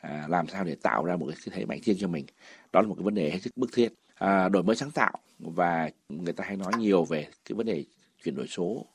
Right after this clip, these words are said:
gắn liền với đổi mới sáng tạo. Thì cái việc này là phải thúc đẩy, xây dựng và phát triển nền kinh tế sáng tạo. Đó, và làm thế nào để tạo ra một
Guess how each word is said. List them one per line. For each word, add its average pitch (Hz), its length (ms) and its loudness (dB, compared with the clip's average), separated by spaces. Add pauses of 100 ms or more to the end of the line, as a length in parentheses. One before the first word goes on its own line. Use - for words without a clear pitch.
(140)
gắn 85 140 -2
liền 110 160 2
với 90 100 -8
đổi 73 100 -6
mới - 100 -10
sáng 80 140 -12
tạo. - 180 -8 (220)
Thì 101 60 0
cái 110 100 0
việc 113 200 10
này 87 380 2
là 78 260 -4 (540)
phải - 100 -10
thúc - 180 -6
đẩy, - 180 -6 (300)
xây 107 240 2
dựng 82 160 4
và 76 60 -4
phát 95 160 -10
triển 76 220 -4
nền 64 100 -10
kinh 80 80 -20
tế 87 100 -12
sáng 92 140 -10
tạo. - 160 -12 (640)
Đó, 78 180 -4
và 92 120 4
làm 87 180 4
thế 107 120 -4
nào 90 240 -2
để 69 240 -2 (460)
tạo - 260 4
ra 98 100 0
một 95 160 -4